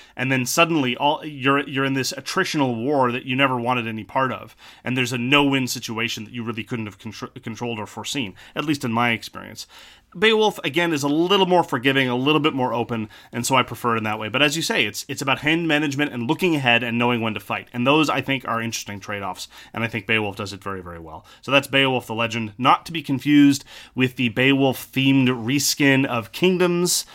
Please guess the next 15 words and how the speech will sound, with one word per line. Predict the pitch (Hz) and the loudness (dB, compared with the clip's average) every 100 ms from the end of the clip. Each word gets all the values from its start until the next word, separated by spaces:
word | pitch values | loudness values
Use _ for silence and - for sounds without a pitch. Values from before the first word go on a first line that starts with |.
| - - | -20 -2
also | 147 160 180 | 2 4 2
designed | 156 156 170 165 | 0 2 2 4
by | 160 | 4
Reiner | 165 160 | 4 2
Knizia, | - 165 170 165 | -2 -2 0 0
put | 160 160 | 2 -2
up | 156 | -2
by | 156 | -2
Fantasy | 165 151 147 | -2 -4 -2
Flight. | 160 151 | 0 0
It's | 135 | 0
the | 131 | -2
movie | 120 135 147 | 2 2 2
tie-in | 139 147 147 147 143 | 2 4 6 4 4
version. | 147 143 147 | 2 2 -4